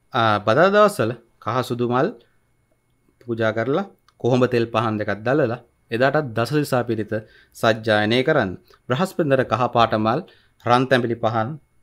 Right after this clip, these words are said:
ත-, රන් තැඹිලි තෙල් පහන් දෙකක් දැල්වලා, අභිසංවිධාන පිරිත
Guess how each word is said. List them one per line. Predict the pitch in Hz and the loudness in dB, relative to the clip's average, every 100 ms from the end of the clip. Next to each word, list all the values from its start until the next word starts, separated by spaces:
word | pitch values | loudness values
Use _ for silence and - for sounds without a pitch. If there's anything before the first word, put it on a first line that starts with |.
| _ | _
ත-, | 123 107 | -2 -2
රන් | 107 110 | -2 -4
තැඹිලි | 113 113 113 | -2 -4 -2
තෙල් | 110 | -2
පහන් | 110 110 151 226 - _ _ - | 0 0 0 0 -6 _ _ -10
දෙකක් | 123 113 113 | -4 -2 -2
දැල්වලා, | 120 120 135 226 - _ _ _ | 0 2 2 0 -4 _ _ _
අභිසංවිධාන | 113 151 190 170 156 143 135 123 113 | -2 0 0 0 0 0 2 0 0
පිරිත | 117 110 | -2 -4